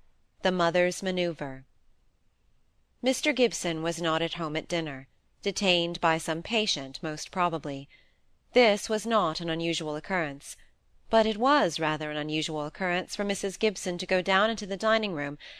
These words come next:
and sit with him as he ate his deferred meal when he came in an hour or two later. In general, she preferred her easy-chair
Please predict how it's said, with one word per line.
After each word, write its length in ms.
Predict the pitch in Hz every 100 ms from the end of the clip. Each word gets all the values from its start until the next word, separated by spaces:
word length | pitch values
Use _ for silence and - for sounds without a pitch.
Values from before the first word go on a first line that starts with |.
| -
and 180 | 214 208
sit 320 | - 262 -
with 140 | 196
him 240 | 165 147 -
as 240 | 175 -
he 120 | 190 -
ate 260 | 165 151
his 160 | 170 151
deferred 460 | 170 - 151 147
meal 340 | 175 202 165 156 - - -
when 120 | 214
he 100 | 214
came 300 | 220 226 240
in 340 | 196 170 151
an 140 | 147 185
hour 340 | 165 165 151
or 200 | 160 156
two 260 | - 151 143
later. 500 | 156 165 151 139 143 _ _ _ _ _ _ _ -
In 160 | 220
general, 460 | 214 202 196 196 196
she 180 | - 185
preferred 460 | 202 202 170 156
her 140 | 180 -
easy-chair 680 | 190 180 175 - 160 151